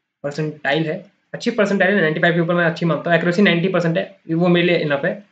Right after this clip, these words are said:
क्योंकि accuracy मेरी काफ़ी गड़बड़ा जाएगी, क्योंकि इसमें English भी इन्वॉल्व है। तो marks देख सकते हो आपको यहाँ पे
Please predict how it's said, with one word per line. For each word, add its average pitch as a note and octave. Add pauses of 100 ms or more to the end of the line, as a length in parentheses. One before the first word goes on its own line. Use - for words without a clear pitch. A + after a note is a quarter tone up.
(340)
क्योंकि F3+
accuracy E3
मेरी F3
काफ़ी F#3
गड़बड़ा E3
जाएगी, D#3+
क्योंकि F3+
इसमें F#3+
English F3+
भी E3+
इन्वॉल्व C3
है। - (1000)
तो F3+
marks G3
देख A3
सकते G#3
हो G3+
आपको G#3
यहाँ F3
पे F#3+